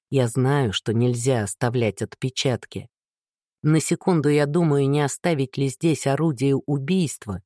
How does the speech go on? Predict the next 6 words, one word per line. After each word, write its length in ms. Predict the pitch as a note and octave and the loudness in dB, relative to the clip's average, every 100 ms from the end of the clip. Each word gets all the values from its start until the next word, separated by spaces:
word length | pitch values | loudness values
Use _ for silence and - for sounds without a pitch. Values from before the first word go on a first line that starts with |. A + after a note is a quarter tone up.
| _ | _
ведь 240 | A#2 - | -6 -2
это 200 | C3 - | -2 0
его 260 | A#2+ B2+ D#3+ | 0 0 0
пистолет. 800 | - G#2 - B2 B2 F2+ - _ _ _ _ _ _ | -2 -4 -2 0 0 -2 -10 _ _ _ _ _ _
Но 160 | C#3 C3+ | -2 2
нет. 440 | B2+ B2+ - - | 2 0 -4 -14